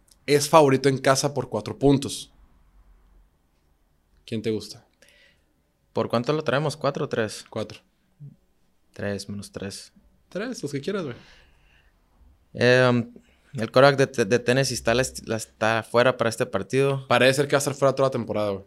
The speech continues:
Speaker 2: Hay ese rumor, pero hoy dijeron que para este está definitivamente fuera, pero que a lo mejor para la semana diecisiete. Todavía no lo, todavía no lo descartan para toda la temporada. Sí,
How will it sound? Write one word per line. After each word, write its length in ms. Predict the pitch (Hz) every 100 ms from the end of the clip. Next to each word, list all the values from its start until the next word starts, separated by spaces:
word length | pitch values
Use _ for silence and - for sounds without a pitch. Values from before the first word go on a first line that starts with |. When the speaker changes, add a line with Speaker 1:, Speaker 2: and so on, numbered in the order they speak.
| _
Speaker 2:
Hay 200 | - 117
ese 180 | 120 143
rumor, 300 | 117 113 113
pero 340 | 113 110 - -
hoy 120 | 113
dijeron 320 | 117 131 127
que 120 | 123 104
para 200 | 101 117
este 160 | 127
está 240 | 131 131 123
definitivamente 560 | - 117 104 120 127
fuera, 300 | 131 143 170
pero 200 | 160 123
que 80 | -
a 20 |
lo 100 | 104
mejor 300 | 101 98 104
para 120 | - 113
la 80 |
semana 240 | 110 101 104
diecisiete. 440 | 110 110 101 - - _ _ _ _ _ _ _ _
Todavía 200 | 120 135
no 60 | 151
lo, 160 | 156
todavía 240 | 151 135 139
no 40 |
lo 60 | 143
descartan 380 | 123 120 117 131
para 180 | 127 -
toda 120 | 113
la 100 | 120
temporada. 560 | 120 117 98 101 101 - _ _ _ _ _ _ _
Sí, 440 | - 135 135 135